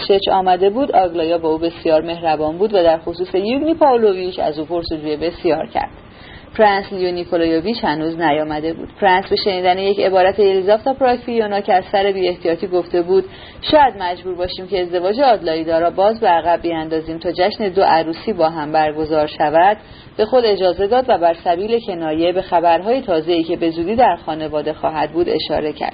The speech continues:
تصورش را نمی‌شود کرد که آگلایا به شنیدن این حرف چه جور آتش گرفت و حرفهای مادرش را مهملات بی‌معنی خواند و از جمله از دهانش جست که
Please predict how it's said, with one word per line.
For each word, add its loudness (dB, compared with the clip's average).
تصورش 2
را -2
نمی‌شود 0
کرد 0
که 0
آگلایا 2
به -2
شنیدن 0
این -8
حرف 4
چه 2
جور 2
آتش 2
گرفت 2
و 4
حرفهای 0
مادرش 0
را -4
مهملات -2
بی‌معنی -6
خواند -2
و 4
از 2
جمله -4
از 0
دهانش -2
جست 0
که 2